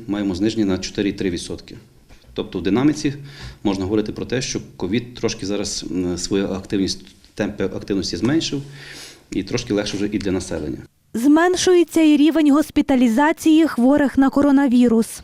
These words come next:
Speaker 2: Наразі у лікарнях Івано-Франківщини перебуває двісті п'ятдесят сім пацієнтів з підтвердженим діагнозом.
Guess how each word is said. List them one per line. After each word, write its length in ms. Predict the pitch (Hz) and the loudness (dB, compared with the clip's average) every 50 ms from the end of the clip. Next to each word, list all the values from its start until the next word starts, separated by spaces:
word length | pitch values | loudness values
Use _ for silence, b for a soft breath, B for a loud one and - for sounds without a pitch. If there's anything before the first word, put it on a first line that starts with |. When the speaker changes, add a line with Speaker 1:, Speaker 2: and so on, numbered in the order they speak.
| - | -2
Speaker 2:
Наразі 440 | - 285 311 339 381 392 339 294 330 | 0 2 2 4 4 2 4 4 4
у 120 | 311 320 320 | 6 6 6
лікарнях 640 | 311 302 - 339 330 330 330 320 320 - - - | 4 4 4 2 2 2 2 2 0 0 0 0
Івано-Франківщини 1200 | 269 262 294 294 285 277 - - 285 269 254 - - 294 285 220 196 - - 294 262 269 262 262 | 2 4 4 4 4 2 2 4 4 2 2 4 4 4 4 4 2 0 2 4 4 6 6 4
перебуває 760 | - - 269 269 262 208 247 262 233 302 320 339 320 311 302 240 | 4 2 2 2 4 4 4 4 4 6 4 6 6 4 4 4
двісті 460 | 226 254 269 294 311 - - 330 - | 4 4 4 4 4 4 2 0 2
п'ятдесят 500 | - 262 214 240 233 - 294 269 269 - | 4 2 2 2 2 2 0 0 0 -2
сім 280 | - - 277 269 233 | -2 2 4 4 6
пацієнтів 760 | 214 233 240 - - 254 240 226 294 320 320 294 - 320 294 277 | 4 2 0 0 2 2 4 4 4 4 4 4 4 2 2 2
з 140 | - - | -2 -6
підтвердженим 840 | - - 320 - - 233 220 262 254 254 - - 269 254 254 240 240 | 0 0 0 0 0 -2 2 2 2 2 2 2 4 6 6 6 6
діагнозом. 920 | 220 240 285 294 285 269 247 220 220 233 240 214 240 233 233 226 214 202 | 6 6 4 4 4 4 4 4 4 4 4 4 4 4 4 4 2 0